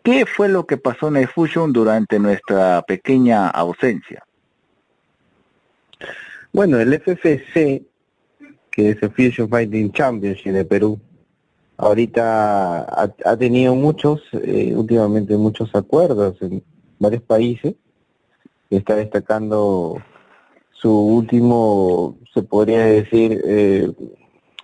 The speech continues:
Speaker 2: último pacto con, con el país de España y con el gran periodista que va a cubrir, eh, en ese país,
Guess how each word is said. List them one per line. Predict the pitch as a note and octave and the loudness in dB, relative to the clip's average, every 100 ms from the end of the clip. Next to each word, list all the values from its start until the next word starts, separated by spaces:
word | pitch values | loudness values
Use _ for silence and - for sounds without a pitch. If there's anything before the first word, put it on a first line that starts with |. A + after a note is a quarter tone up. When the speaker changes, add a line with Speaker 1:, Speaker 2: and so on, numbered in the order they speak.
| _ - | _ -2
Speaker 2:
último | C3+ B2+ C3 - | 0 2 2 2
pacto | C3 C3+ B2 C3+ | -2 -2 0 2
con, | A#2+ G#2 G2 | 2 0 -4
con | F#2 G2 G2+ G2 - | -4 -2 -2 -2 -4
el | - | -2
país | G#2+ A#2 | 0 2
de | |
España | A2+ - C#3+ B2 B2+ F#3+ _ _ _ _ - - | 0 0 0 0 -8 -12 _ _ _ _ -18 -6
y | A2+ A2+ G#2 | -2 -2 -2
con | G#2+ G#2 G2+ | -2 0 0
el | G#2 | 0
gran | G2 A#2 B2+ C3+ - _ _ _ | 0 0 0 -2 -10 _ _ _
periodista | A2+ G#2+ A2 C#3+ B2+ - G#2+ F#2 - _ | 0 2 4 2 0 -2 -4 -6 -16 _
que | G2+ G2 | -2 0
va | G2+ | 0
a | |
cubrir, | G2+ G#2+ A2+ G#2+ G#2+ _ _ - - | -2 0 2 0 -6 _ _ -20 -12
eh, | G2+ F#2+ F#2 - | -6 -4 -4 -6
en | - G#2 | -6 -6
ese | G#2 G#2 | -4 -4
país, | G#2+ A2+ D#3 | -2 -2 -4